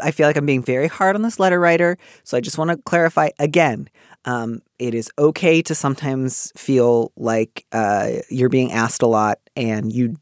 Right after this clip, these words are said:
you haven't asked for much in return. If there's something in particular that you want or need,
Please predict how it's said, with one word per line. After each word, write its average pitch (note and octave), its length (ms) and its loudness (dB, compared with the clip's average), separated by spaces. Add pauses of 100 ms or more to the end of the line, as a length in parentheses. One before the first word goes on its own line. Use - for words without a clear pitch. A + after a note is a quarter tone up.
(140)
you B2 220 0
haven't A#2 320 -2
asked A2+ 240 -4
for B2+ 100 -4
much A2 220 -2
in A#2 80 -2
return. A#2 400 -2 (360)
If - 160 -10
there's A#2 200 0
something C3+ 220 0
in B2+ 80 2
particular B2 460 2
that B2 160 -2
you A#2 200 0
want A#2 280 0
or A#2+ 120 0
need, D3 400 0